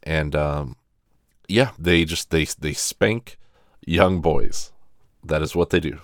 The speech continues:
and they are eager to do it. While Don and Benny are football players and ostensibly in, in some reasonable standing, they remark that O'Banion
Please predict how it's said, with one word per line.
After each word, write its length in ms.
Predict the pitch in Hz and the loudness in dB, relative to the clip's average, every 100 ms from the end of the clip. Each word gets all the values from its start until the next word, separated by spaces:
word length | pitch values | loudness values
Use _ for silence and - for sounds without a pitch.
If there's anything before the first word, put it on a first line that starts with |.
| - | -8
and 180 | 73 73 | -6 -2
they 140 | 78 | -2
are 200 | 76 80 - | -2 -4 -8
eager 380 | - 113 87 82 | -6 -4 0 -2
to 160 | 76 80 | -2 -6
do 180 | 73 69 | -4 -6
it. 120 | - _ _ _ _ _ _ | -10 _ _ _ _ _ _
While 260 | - 98 92 | 4 6 6
Don 280 | 82 95 98 | 6 6 6
and 160 | 87 | 4
Benny 300 | 78 85 87 | 2 0 0
are 520 | - 80 80 80 80 - | 2 4 6 4 0 -4
football 360 | - 107 - 80 | -2 0 0 0
players 500 | 80 76 78 73 - | 0 -2 -4 -8 -6
and 260 | 82 80 78 | -4 0 -2
ostensibly 640 | 80 - 80 - 80 78 | 0 -2 -2 -4 -2 -2
in, 220 | 76 73 - | -4 -8 -10
in 140 | 80 | -10
some 300 | - 82 78 | -2 -2 0
reasonable 400 | 82 80 76 78 | -2 -2 -4 -6
standing, 560 | - 87 87 76 80 69 - _ _ _ _ _ - | 0 2 2 0 -8 -14 -20 _ _ _ _ _ -2
they 140 | 87 | 2
remark 420 | 85 80 82 82 - | 2 2 2 0 0
that 240 | 80 78 | -2 0
O'Banion 640 | 85 78 82 80 78 76 | 0 2 2 0 -4 -6